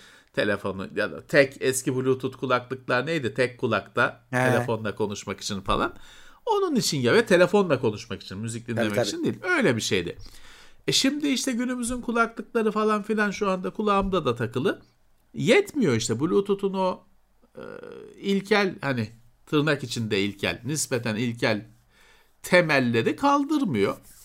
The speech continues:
Speaker 2: Anladım.
Speaker 1: Habire ya-, yamıyorlar.
Speaker 2: Hı.
Speaker 1: Bu, bu, e, kodekler esas olarak işte yani sıkıştırma, e, sistemleri. Fakat, e, bunlar birbirleriyle çalışmıyor.
Speaker 2: Evet.
Speaker 1: Bir standardı yok.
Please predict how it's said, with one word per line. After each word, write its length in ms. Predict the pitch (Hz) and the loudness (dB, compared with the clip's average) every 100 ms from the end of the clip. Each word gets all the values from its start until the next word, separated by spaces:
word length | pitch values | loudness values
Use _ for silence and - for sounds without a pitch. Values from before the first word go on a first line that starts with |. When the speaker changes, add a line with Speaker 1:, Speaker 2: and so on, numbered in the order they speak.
| - - - - | -20 -20 -20 2
Speaker 2:
Anladım. 200 | - 359 | 4 6
Speaker 1:
Habire 240 | 233 277 | 4 4
ya-, 300 | 254 254 262 180 | 4 6 4 2
yamıyorlar. 1080 | 151 180 220 302 294 127 107 - - - _ _ _ - | 6 8 8 8 6 6 4 2 -4 -18 _ _ _ -8
Speaker 2:
Hı. 80 | 123 | -4
Speaker 1:
Bu, 440 | 123 120 117 117 135 | -2 -2 -4 -8 -4
bu, 200 | 131 131 | -4 -4
e, 120 | - 123 120 127 123 170 | -8 -10 -10 -10 -12 -4
kodekler 600 | - 240 226 220 - 233 | 0 2 2 -2 -4 -4
esas 420 | 240 214 226 175 | -2 -2 0 0
olarak 360 | 98 85 - 285 | 0 0 -2 -4
işte 280 | 269 - 262 | -6 -4 -4
yani 380 | 254 247 240 226 _ _ _ | -4 -4 -8 -10 _ _ _
sıkıştırma, 840 | - - - - - 202 131 87 - _ _ _ - _ - - _ _ _ - | -4 -2 0 -2 2 2 2 -2 -8 _ _ _ -20 _ -20 -20 _ _ _ -12
e, 60 | 76 - - - - - - | -10 -10 -12 -16 -16 -14 -6
sistemleri. 960 | - 143 - 135 110 110 127 311 415 _ - | -2 0 0 2 2 4 2 0 -4 _ -6
Fakat, 500 | - - 415 381 - - 123 | 0 0 2 -2 -4 -12 -8
e, 60 | 104 90 147 - _ _ _ | -6 -6 -8 -14 _ _ _
bunlar 420 | 185 370 370 139 | -8 0 0 2
birbirleriyle 680 | 190 202 233 220 233 320 349 | 2 0 -2 -2 -2 0 -2
çalışmıyor. 600 | - 117 104 - - - - _ _ _ _ _ | 0 -2 -2 -6 -14 -16 -20 _ _ _ _ _
Speaker 2:
Evet. 160 | 220 190 | -10 -4
Speaker 1:
Bir 40 | |
standardı 680 | 220 - 220 233 240 240 240 | -2 2 2 2 2 0 2
yok. 360 | 302 92 - | 0 -2 -6